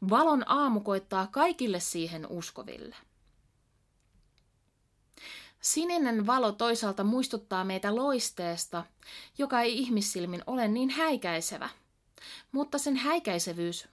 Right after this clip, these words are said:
onkin sisäistä. Häikäisevä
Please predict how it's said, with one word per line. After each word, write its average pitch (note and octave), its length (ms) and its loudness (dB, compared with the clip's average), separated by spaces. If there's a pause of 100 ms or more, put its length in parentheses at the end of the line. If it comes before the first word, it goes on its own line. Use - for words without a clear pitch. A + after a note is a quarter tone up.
(100)
onkin G#3+ 280 0
sisäistä. - 880 -2 (840)
Häikäisevä G#3 680 -2